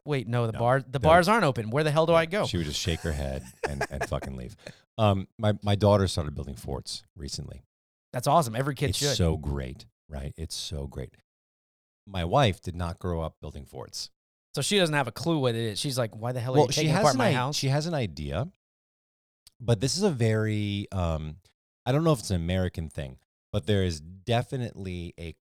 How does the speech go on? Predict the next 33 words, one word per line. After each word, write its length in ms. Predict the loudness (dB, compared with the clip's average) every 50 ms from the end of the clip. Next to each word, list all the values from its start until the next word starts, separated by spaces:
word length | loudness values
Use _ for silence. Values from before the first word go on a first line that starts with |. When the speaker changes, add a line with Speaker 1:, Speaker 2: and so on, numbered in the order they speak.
| _ -20
Speaker 2:
cultural 720 | -18 -16 -12 -12 -10 -10 -10 -10 -8 -6 -6 -6 -6 -6 -8
divide 840 | -10 -10 -12 -10 -8 -8 -6 -6 -6 -8 -8 -12 -14 -16 -20 -20 _ _ _ _ _ _ _ _ _ _ _ _ _ -8
with 220 | -6 -6 -6 -4
this 160 | -6 -8 -8
concept 600 | -8 -8 -6 -4 -4 -4 -4 -4 -6 -6 -6 -6 -8
of 260 | -8 -8 -8 -12 -16 _ _ _ _
kids 340 | -12 -10 -8 -8 -8 -10 -10
should 220 | -8 -8 -8 -8
just 280 | -10 -10 -12 -12 -12 -16 -18 _
build 240 | -14 -12 -12 -12 -14
forts, 600 | -14 -10 -8 -8 -8 -8 _ -12 -14 -14 -14 -16 _ _ _
right? 240 | -6 -6 -6 -4 -4 -4
And 100 | -2 -2
again, 240 | 0 2 0 0 0 0
I 140 | -2 -2 -2
find 340 | 0 0 0 0 0 -2 -4
this, 140 | -4 -6
going 180 | -4 -4 -4 -4
back 140 | -4 -6 -8
to 60 | _
the 100 | -10 -8 -6
instinct 400 | -6 -6 -6 -4 -6 -8 -8 -6
conversation, 680 | -8 -10 -8 -10 -10 -12 -14 -14 -14 -14 -14 -16 -16 -18 _ _ _ _ _ _ -8
I 80 | -4 -2
actually 320 | -2 -4 -4 -6 -8 -8
find 280 | -6 -6 -6 -6 -6 -6
this 180 | -8 -8 -10 -10
instinctual. 640 | -12 -12 -10 -10 -10 -10 -10 -10 -12 -12 -12 -10 -8
We 100 | -6 -4
like 180 | -4 -4 -4 -4
to 60 | -6
be 100 | -6 -6
safe. 320 | -6 -6 -8 -8 -10 -12